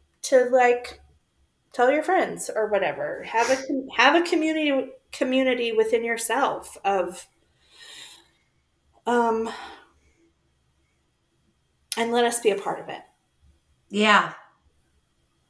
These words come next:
Speaker 1: I really stumbled over that. That is a very humbling, <laughs> this is a humbling conversation for me to have, so it's hard, but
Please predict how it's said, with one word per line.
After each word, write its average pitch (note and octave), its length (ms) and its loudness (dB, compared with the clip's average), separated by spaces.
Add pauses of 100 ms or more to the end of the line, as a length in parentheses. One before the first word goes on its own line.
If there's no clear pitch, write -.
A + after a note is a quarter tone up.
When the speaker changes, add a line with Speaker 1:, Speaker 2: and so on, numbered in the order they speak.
(1400)
Speaker 1:
I G#3+ 80 -2
really G#3+ 260 6
stumbled G3 400 0
over F3+ 240 -4
that. - 260 -8
That A#3 160 6
is A3+ 160 4
a A3 80 2
very G3 420 0
humbling, G#3 540 -2 (200)
<laughs> - 140 -4 (1200)
this F#4+ 160 10
is G4+ 100 12
a G#4+ 120 12
humbling F#4+ 420 10
conversation C#4+ 680 4
for B3 120 -4
me A3+ 120 -2
to G#3+ 60 2
have, F#3+ 240 0
so A3 160 0
it's - 160 -2
hard, - 420 -2
but - 280 -2